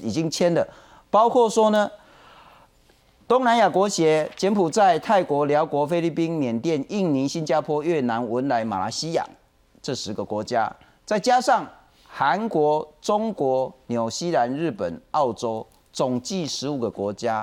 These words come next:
啊。印度后来就说：“哎，我有很多的考量，所以先暂时退出了哈。”这十五个国家呢，已经正式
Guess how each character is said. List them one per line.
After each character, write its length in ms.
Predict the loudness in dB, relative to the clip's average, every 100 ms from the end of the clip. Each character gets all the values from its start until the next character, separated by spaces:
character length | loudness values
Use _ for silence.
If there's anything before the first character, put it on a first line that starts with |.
| -4
啊。 100 | -4
印 180 | -2 -2
度 160 | 0 -2
后 260 | -2 -2
来 140 | 0 -2
就 160 | -4
说 220 | -4 -2 -2
：“哎， 100 | -2
我 220 | -4 -2 0
有 160 | 0
很 160 | -2 -4
多 180 | -4 -4
的 60 |
考 220 | -4 -4
量， 200 | -4 -4
所 160 | -4 -4
以 60 | -4
先 240 | -2 -2
暂 220 | -2 -4
时 200 | -4 -8
退 220 | -6 -2 -2
出 220 | -2 -2
了 100 | -2
哈。” 160 | -6 -10 -20 -20 _
这 200 | -2 0
十 240 | 0 -2 -2
五 220 | -2 0
个 100 | -2
国 240 | -2 -4
家 220 | 0 0 0
呢， 160 | -2 -4
已 80 |
经 240 | -6 -4 -4
正 260 | -2 -2 -2
式 340 | -4 -4 -6